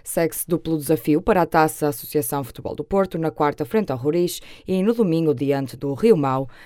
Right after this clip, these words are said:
As senhoras do Varzim folgaram na competição distrital e jogam para essa mesma prova no domingo com o Valadares Gaia. Já o Aveiro Mar foi goleado por onze um no terreno do Leixões e está no último lugar da Série D da Taça Associação Futebol do Porto,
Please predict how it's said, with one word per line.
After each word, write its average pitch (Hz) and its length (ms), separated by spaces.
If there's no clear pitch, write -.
As 160 100
senhoras 160 420
do 156 100
Varzim 151 380
folgaram 175 460
na 156 120
competição 147 480
distrital 175 560
e 185 100
jogam 170 340
para 220 200
essa 220 200
mesma 143 280
prova 147 320
no 135 100
domingo 160 400
com 160 180
o 156 40
Valadares 156 480
Gaia. 156 460
Já 160 220
o 160 40
Aveiro 156 280
Mar 147 200
foi 151 160
goleado 156 520
por 143 120
onze 131 280
um 190 180
no 190 100
terreno 175 400
do 220 120
Leixões 151 440
e 139 40
está 165 260
no 180 80
último 226 260
lugar 156 320
da 143 80
Série 135 300
D 165 160
da 160 140
Taça 156 320
Associação 156 560
Futebol - 320
do - 80
Porto, 185 440